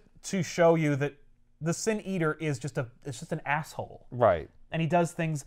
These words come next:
Speaker 1: he, like, says there's a reason, there's a mission, but really it's just because he's a dipshit.
Speaker 2: Right. He has these impulses and,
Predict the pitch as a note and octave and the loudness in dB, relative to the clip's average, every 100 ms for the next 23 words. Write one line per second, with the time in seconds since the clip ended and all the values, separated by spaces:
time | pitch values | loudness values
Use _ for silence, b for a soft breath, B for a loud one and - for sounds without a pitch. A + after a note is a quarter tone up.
0 | - - B3 A3+ - - - B3+ F#3 F#3 | -12 -2 0 0 -4 -6 2 2 4 2
1 | D#3+ C#3 C#3+ C3 C#3+ C3 B2+ C3 A#2 C#3+ | 2 2 0 -2 -2 -2 -4 -6 -4 -2
2 | E3+ G#3+ A3 F3+ F3+ F3+ E3+ D#3+ C3 A2+ | 0 0 0 -2 -4 -4 -2 -4 -6 -8
3 | C3 - - E2 - B2+ G#2+ D#2+ B1 - | -10 -10 -14 -16 -12 0 2 0 -4 -18
4 | _ A2 G#2 G#2+ G#2 G2+ G2+ F2+ F2+ F2 | _ -2 -2 -2 -4 -4 -2 -4 -4 -10
5 | - - - D#2+ D#2 | -10 -14 -10 -10 -10